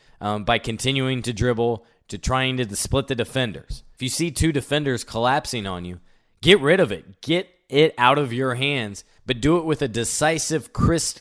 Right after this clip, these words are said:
pass, and that could lead to easy points for this Pacers team. Some of the negatives, I'm not sure how good this defense is gonna be.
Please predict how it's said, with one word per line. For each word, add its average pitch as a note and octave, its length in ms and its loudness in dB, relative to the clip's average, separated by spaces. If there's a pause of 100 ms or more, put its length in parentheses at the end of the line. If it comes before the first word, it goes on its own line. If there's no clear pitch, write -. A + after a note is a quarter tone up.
(160)
pass, D#3 520 6 (460)
and A#2 100 -6
that D3+ 140 6
could C#3 100 -2
lead C3 260 2
to C3 140 0
easy B2 260 0
points A#2 360 -4
for A#2 180 -6
this G#2+ 180 -4
Pacers G2+ 640 -6 (320)
team. C3 300 2 (560)
Some D#3+ 220 0
of C3+ 60 0
the B2+ 80 0
negatives, G3 640 2 (440)
I'm E3 140 -8
not G#3 180 -4
sure F#3 240 0
how D#3+ 140 4
good D3 220 0
this C3+ 180 -2
defense C#3 500 -2
is A#2 140 -8
gonna G#2+ 240 -4
be. D#2 180 -16